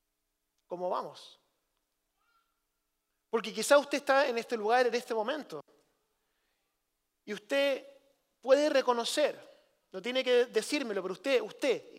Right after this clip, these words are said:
interiormente en este momento puede, si es honesto con usted mismo, usted puede reconocer que, que ha intentado muchas cosas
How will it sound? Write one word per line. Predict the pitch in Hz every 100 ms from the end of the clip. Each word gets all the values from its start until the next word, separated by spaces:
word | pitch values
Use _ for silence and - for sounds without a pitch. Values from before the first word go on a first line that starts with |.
| - -
interiormente | 208 214 208 277 269 277 240 190
en | 185
este | -
momento | 208 226 254 - -
puede, | 196 226 226 - - _ _
si | -
es | 214
honesto | 202 240 269 247
con | 247
usted | 226 233
mismo, | 277 240
usted | 190 226
puede | 254 247
reconocer | 226 196 190 - 311 -
que, | 202 175 - - _ -
que | 220
ha |
intentado | 262 233 214 262 240
muchas | 262 254 -
cosas | - - 160